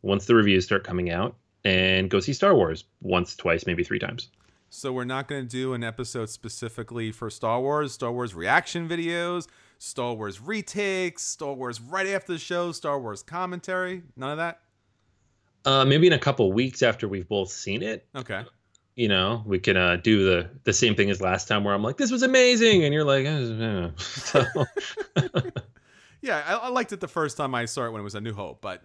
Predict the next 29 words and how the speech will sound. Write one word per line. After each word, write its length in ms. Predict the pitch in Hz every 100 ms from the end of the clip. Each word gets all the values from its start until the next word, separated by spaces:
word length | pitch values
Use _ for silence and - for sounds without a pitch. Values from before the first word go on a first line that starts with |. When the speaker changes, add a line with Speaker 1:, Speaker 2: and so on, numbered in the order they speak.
| 202
Speaker 2:
nonetheless. 640 | 208 139 85 - - - - - - -
Speaker 1:
<laughs> 1000 | 151 - 131 - 107 104 98 98 95 85 - _ - - 143 - -
Um, 500 | 104 101 98 95 95 _ _ _
yeah, 240 | 127 92 90 -
yeah. 180 | 143 156
I 40 |
mean, 160 | 151 147
I, 200 | 135 113 _ _ _ _ _ -
two 140 | 202
years 300 | 180 175 151
in, 220 | 127 107
I'm, 160 | 104 110
I'm 260 | 113 117 113 _ _ _ _ _ -
gravitating 680 | 131 120 113 - 110 98 95
towards 340 | - 95 90 _ _
your 160 | 101 92
position, 400 | 98 90 - 87
having 160 | 85
seen 140 | 87 87
the, 200 | 85 - -
the 80 | 101
movie 200 | 90 85
a 40 |
few 160 | 85 101
times 260 | 85 82 85
now. 140 | 80
But 320 | 80 90 - - - - - - -
I'm 140 | 117
hoping 580 | 120 127 120 107 98 90